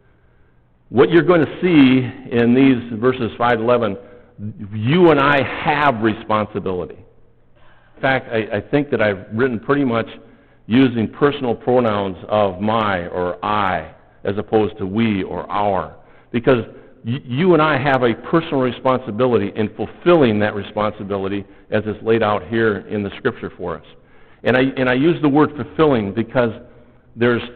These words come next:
three different phrases or, uh, three different concepts, uh, or ideas that are laid here that place upon us this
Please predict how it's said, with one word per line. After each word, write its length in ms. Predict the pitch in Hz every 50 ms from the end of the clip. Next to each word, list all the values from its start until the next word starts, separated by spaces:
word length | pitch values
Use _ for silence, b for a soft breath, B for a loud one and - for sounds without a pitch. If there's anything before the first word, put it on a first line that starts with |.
| - -
three 200 | 156 180 208 202
different 320 | 190 185 190 175 139 - - - -
phrases 640 | 143 147 156 165 160 147 113 95 98 98 95 98 95
or, 260 | - 113 107 104 92 - - - 110
uh, 140 | 110 107 101 - -
three 140 | - 156 147
different 380 | 151 147 127 135 113 92 -
concepts, 680 | - - 135 131 143 143 131 135 - 113 107 101 98 - - - b b b b b b - -
uh, 40 |
or 260 | 98 104 107 110 104 98
ideas 520 | 110 113 110 101 110 135 147 147 143 123 104
that 100 | 104 107
are 100 | 107 107
laid 260 | 110 117 120 131 135
here 540 | 117 110 117 110 110 110 - - - - - - -
that 240 | 113 110 - - - -
place 220 | - 175 196 190 185 -
upon 440 | 151 131 120 - - 123 117 117 113
us 200 | 117 113 113 113 - -
this 180 | 117 120 131